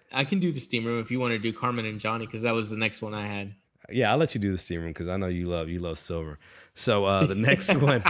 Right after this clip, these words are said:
Speaker 2: no, I love Silver too. So the next one is when Johnny finds out that, uh, she is pregnant, and he's just, again, I, I love it. Um, he's all excited about babies can hear music in the womb. You know, I, I felt that too, 'cause I remember I used to play, you know,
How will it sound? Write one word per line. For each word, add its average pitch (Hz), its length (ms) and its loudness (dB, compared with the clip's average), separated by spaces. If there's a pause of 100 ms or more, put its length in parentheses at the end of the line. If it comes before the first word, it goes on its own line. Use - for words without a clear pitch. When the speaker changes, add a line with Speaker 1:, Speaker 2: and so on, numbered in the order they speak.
(220)
Speaker 2:
no, 165 100 2
I 110 220 4
love 165 220 2
Silver 107 320 2
too. 98 280 0
So 107 120 -2
the 101 60 -2
next 110 260 0
one 113 160 2
is 95 160 0
when 95 160 -2
Johnny 90 300 0
finds 85 340 -4
out 82 320 0
that, 82 280 -2 (500)
uh, 85 80 -4
she 87 240 2
is 82 120 2
pregnant, 73 520 -4 (220)
and 80 200 -2
he's 80 320 -2
just, 87 220 -2
again, 80 320 -2
I, 78 180 -4
I - 40 0
love 87 260 2
it. 87 180 2 (640)
Um, 76 440 -2 (120)
he's 90 180 2
all 85 180 4
excited 82 460 2
about 78 220 -2
babies 82 320 0
can 82 140 -4
hear 82 120 -2
music 82 380 -2
in 80 100 -4
the 76 80 -4
womb. 82 440 -2
You 82 100 -6
know, 80 120 -4
I, 76 300 -4
I 95 80 2
felt 82 260 -2
that 80 160 -2
too, 85 180 -4
'cause 82 160 -4
I 82 60 -2
remember 82 260 -2
I - 40 0
used 87 140 0
to 82 60 -8
play, 85 280 -2
you 87 100 -4
know, 80 180 -4